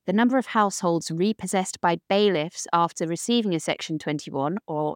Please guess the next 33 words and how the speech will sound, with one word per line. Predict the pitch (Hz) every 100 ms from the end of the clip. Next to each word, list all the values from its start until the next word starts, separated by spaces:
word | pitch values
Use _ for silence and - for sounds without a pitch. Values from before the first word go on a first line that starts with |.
| -
no-fault | 160 156 156 156
notice | 202 214 - 156 196 - - - - -
rose | 202 208 202
by | 208 185
forty-nine | - 247 247 - 233 208 202
percent, | 185 - 175 156 - - - - - _
from | 202 196
six | - - -
thousand | 254 220 202 190
three | - 202
hundred | 196 196 185 175
thirty-nine | 190 175 - 190 226 190 180 180 _ -
to | -
nine | 180 185 202 202 208
thousand | - 190 175 180 170
four | - 170 165
hundred | 165 165
and | 165
fifty-seven. | - 151 170 151 - 160 151 151 - - - - - - -
Overall, | 277 311 285 190 165 160 185 -
the | 170
total | - - 254 262
number | 247 202 175
of | 160 160
no-fault | 180 190 214 220 202
notices | 175 160 - 160 151 -
has | 196 170
risen | 180 202 190 170
to | 165 175
a | 165
seven-year | - - 185 190 185 160 170 160 156
high. | 156 160 147 147 -
So | - 220